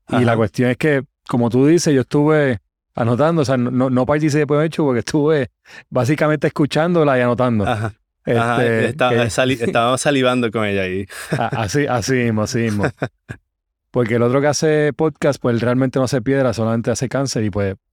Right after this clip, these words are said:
Speaker 1: Ajá.
Speaker 2: yo era el que estaba cogiendo nota ahí.
Speaker 1: Exacto, exacto.
Speaker 2: Este, pues, mira, lo, lo que tenía en mente era tratar de, de, de cubrir muchos aspectos de las piedras. Eh, quería empezar con, con esa piedra aguda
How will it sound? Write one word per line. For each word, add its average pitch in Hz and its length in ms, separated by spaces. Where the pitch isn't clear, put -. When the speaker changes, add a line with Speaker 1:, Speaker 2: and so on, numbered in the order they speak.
Speaker 1:
Ajá. 110 380
Speaker 2:
yo 127 80
era 131 120
el 131 40
que 135 80
estaba 123 200
cogiendo 120 280
nota 113 240
ahí. 92 160
Speaker 1:
Exacto, 104 580
exacto. 98 440
Speaker 2:
Este, 139 340
pues, 143 140
mira, 180 260
lo, 170 160
lo 160 140
que 147 80
tenía 147 140
en 170 80
mente 190 320
era 185 340
tratar 131 240
de, 147 100
de, 165 180
de 165 120
cubrir 160 420
muchos 160 360
aspectos 151 380
de 156 80
las 160 120
piedras. 127 440
Eh, 113 180
quería 113 200
empezar 139 480
con, 127 280
con 117 160
esa 123 200
piedra 135 380
aguda 120 520